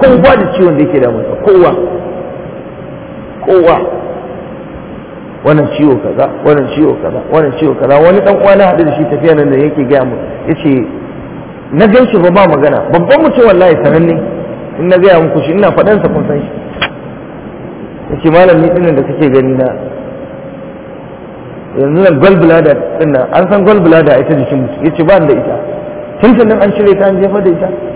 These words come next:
Nace, "Za ka kira?" Yace, "Wallahi ba da amfani, saboda barin ta illa za ta yi mu a jikina." Yace ya je an gwada shi, likitoci a India suka ce in ta zauna a jikinka za ta yi maka illa,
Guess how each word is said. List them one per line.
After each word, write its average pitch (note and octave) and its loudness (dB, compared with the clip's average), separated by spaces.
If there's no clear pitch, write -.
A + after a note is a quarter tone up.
Nace, G3 2
"Za G3 4
ka F#3 -4
kira?" E3+ 4
Yace, F#3 2
"Wallahi F3+ 4
ba F3 4
da D#3 2
amfani, D3+ 0
saboda F3 4
barin F#3+ 4
ta C3+ 0
illa E3+ 4
za D#3 4
ta - -2
yi C#3+ 0
mu C#3+ -2
a C#3 -2
jikina." A#2+ -6
Yace E3 2
ya E3 8
je F3 4
an F3+ 4
gwada E3+ 4
shi, D3+ -2
likitoci D#3+ 0
a D3+ 6
India C#3+ 2
suka D#3 -2
ce - -4
in D3+ -2
ta F3+ 0
zauna F#3 4
a A#2+ 0
jikinka D3+ 0
za C#3 4
ta C3+ -2
yi C3+ 2
maka C3 -2
illa, C3+ 2